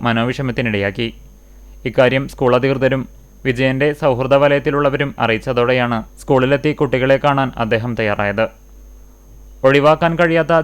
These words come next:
ചില പരിപാടികൾ ഉണ്ടായിരുന്നതുകൊണ്ടാണ് തനിക്ക് ചടങ്ങിൽ പങ്കെടുക്കാൻ കഴിയാതിരുന്നതെന്നും കുട്ടികൾക്ക് വിഷമമുണ്ടായതറിഞ്ഞാണ് കാണാൻ വന്നതെന്നും വിജയൻ പറഞ്ഞു. കുട്ടികൾക്കൊപ്പം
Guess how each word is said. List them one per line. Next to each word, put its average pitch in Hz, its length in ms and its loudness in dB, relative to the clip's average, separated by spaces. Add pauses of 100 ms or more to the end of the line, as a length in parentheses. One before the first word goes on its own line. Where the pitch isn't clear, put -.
ചില 135 200 2
പരിപാടികൾ 139 480 0 (160)
ഉണ്ടായിരുന്നതുകൊണ്ടാണ് 135 840 0 (180)
തനിക്ക് 117 340 0 (100)
ചടങ്ങിൽ 120 380 -2
പങ്കെടുക്കാൻ 131 420 -2 (140)
കഴിയാതിരുന്നതെന്നും 117 840 0 (220)
കുട്ടികൾക്ക് 127 500 2 (140)
വിഷമമുണ്ടായതറിഞ്ഞാണ് 139 1080 0 (140)
കാണാൻ 123 400 0
വന്നതെന്നും 127 420 -2 (180)
വിജയൻ 110 360 -2
പറഞ്ഞു. 107 260 -4 (1000)
കുട്ടികൾക്കൊപ്പം 135 600 2